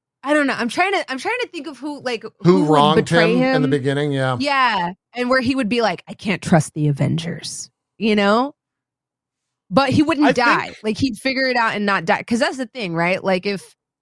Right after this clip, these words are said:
Speaker 1: if Thor is a Skrull, uh, uh, Fury's paste. He's toothpaste. <laughs>
Speaker 2: Right. Yeah, no, he doesn't live.
Speaker 3: No, I think it has to be someone down to earth, someone that doesn't have, like, crazy skills. And that, honestly,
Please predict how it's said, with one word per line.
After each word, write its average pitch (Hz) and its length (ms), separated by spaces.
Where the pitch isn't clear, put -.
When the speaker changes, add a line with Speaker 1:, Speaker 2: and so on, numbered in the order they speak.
Speaker 1:
if 220 100
Thor 320 380
is 233 260
a 226 60
Skrull, 180 680
uh, 175 40
uh, 180 320
Fury's 247 400
paste. - 460
He's 202 120
toothpaste. - 600
<laughs> - 60
Speaker 2:
Right. 147 240
Yeah, 123 200
no, 113 160
he 131 80
doesn't 127 280
live. 113 320
Speaker 3:
No, 247 120
I 254 100
think 330 260
it 330 80
has 285 200
to 262 80
be 247 120
someone 226 300
down 185 300
to - 160
earth, 151 400
someone 185 260
that 175 100
doesn't 175 200
have, 165 120
like, 160 200
crazy 175 440
skills. 143 600
And 170 200
that, 208 240
honestly, 220 500